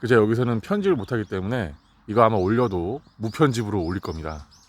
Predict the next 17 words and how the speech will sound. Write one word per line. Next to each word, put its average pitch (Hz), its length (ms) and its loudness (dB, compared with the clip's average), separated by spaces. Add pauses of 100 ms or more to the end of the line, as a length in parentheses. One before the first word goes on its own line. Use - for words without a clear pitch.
(380)
<laughs> - 2750 -6
지금 127 280 0 (1000)
몰골이 127 400 0 (180)
장난 117 320 -4
아니죠? 92 320 -8 (260)
예, 80 220 -14
지금 87 200 -12
이러고 101 200 -2
있습니다. - 380 -2 (2000)
작업복 92 320 -4
입고. 69 300 -12 (1120)
자, 107 360 -2 (420)
빨리 127 300 -4
끝내고, 127 500 -6 (580)
어, - 240 -20 (120)
다음 90 260 -6
주 82 300 -14